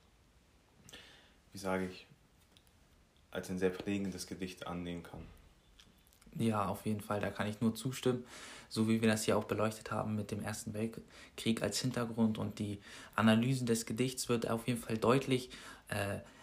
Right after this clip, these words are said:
Speaker 2: wie viel dahinter steckt hinter den einzelnen Zeilen. Auch wenn es meistens, wie du schon gesagt hast, ein Wort ist, aber wenn man das auseinander nimmt, analysiert, interpretiert,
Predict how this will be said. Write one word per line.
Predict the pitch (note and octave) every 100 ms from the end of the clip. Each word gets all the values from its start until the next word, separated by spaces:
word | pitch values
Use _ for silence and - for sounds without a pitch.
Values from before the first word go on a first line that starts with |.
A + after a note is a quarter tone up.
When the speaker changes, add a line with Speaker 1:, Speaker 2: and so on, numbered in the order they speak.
| -
Speaker 2:
wie | A#2 C3
viel | - C3+ B2
dahinter | A2+ A2 D3+ C#3+
steckt | G2+ F#2+ F#2+
hinter | G#2+ G2+
den | G2+ F#2
einzelnen | F#2+ G2 G2+ F#2+
Zeilen. | - F#2 F#2
Auch | A2+ -
wenn | A#2+
es | A2+ -
meistens, | A2+ B2 B2+
wie | A#2+
du | A#2+
schon | A#2 B2
gesagt | A#2 A#2 A#2+
hast, | - -
ein | A#2+ A#2
Wort | B2+ C#3+
ist, | A#2+ G#2+
aber | A2 G#2+
wenn | A2+
man | A#2
das | A2+ - - - - -
auseinander | A2 A2+ A2+ B2+ C3+ C3
nimmt, | B2 A#2+ - -
analysiert, | A#2 A#2 A#2 A2+ B2+ C3
interpretiert, | B2 A#2+ A#2 A#2 - C#3 C3+